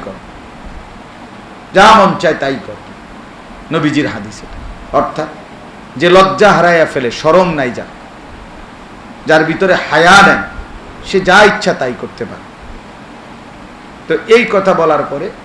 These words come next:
উনি চলে গেছেন। এই যুবক বসে গেছেন। কিতাবের মধ্যে আছে ওনার বন্ধুরা, সাথের যে,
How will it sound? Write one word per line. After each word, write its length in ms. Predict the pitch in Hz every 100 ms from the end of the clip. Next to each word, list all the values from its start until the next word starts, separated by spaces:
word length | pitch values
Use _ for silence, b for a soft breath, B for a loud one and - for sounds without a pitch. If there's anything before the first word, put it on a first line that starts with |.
| - -
উনি 140 | 165
চলে 260 | - 185 175
গেছেন। 300 | 147 143 156 - - - - - - - - -
এই 260 | 208 190
যুবক 300 | 180 160 151 - - - - - - - - - 147
বসে 300 | 151 165 135
গেছেন। 260 | 113 - 92 - - - - - - - - - - - - -
কিতাবের 340 | 127 139 131
মধ্যে 260 | 120 123 127
আছে 240 | 117 -
ওনার 200 | 123 120
বন্ধুরা, 640 | 110 135 135 151 151 127 - - - - -
সাথের 360 | - 165 185 160
যে, 160 | 156